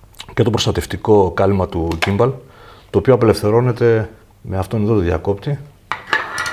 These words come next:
Αυτή είναι η κάμερα λοιπόν του Zeno δύο. Γενικά είναι αποσπόμενα, δηλαδή μπορούν να αφαιρεθούν με, με ευκολία.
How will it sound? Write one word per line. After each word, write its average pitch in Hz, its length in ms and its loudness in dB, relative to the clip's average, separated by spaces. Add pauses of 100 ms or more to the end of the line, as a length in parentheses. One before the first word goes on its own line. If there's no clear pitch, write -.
(1400)
Αυτή - 220 0
είναι 143 80 4
η 123 40 0
κάμερα 107 300 2
λοιπόν 101 280 -2
του 101 380 -6
Zeno 104 160 -4
δύο. 110 340 -4 (160)
Γενικά 107 300 4
είναι 127 120 2
αποσπόμενα, 113 600 0
δηλαδή 110 580 4
μπορούν 107 380 2
να 120 60 4
αφαιρεθούν 101 480 0
με, 95 520 -2
με 95 80 -2
ευκολία. 110 560 0